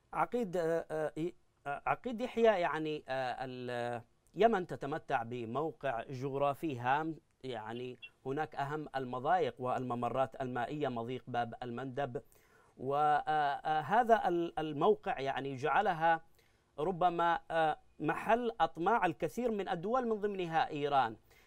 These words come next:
إلى أي مدى سيطرة ميليشيا الحوثي على موانئ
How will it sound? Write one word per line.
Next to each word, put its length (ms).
إلى 240
أي 200
مدى 400
سيطرة 580
ميليشيا 640
الحوثي 600
على 280
موانئ 480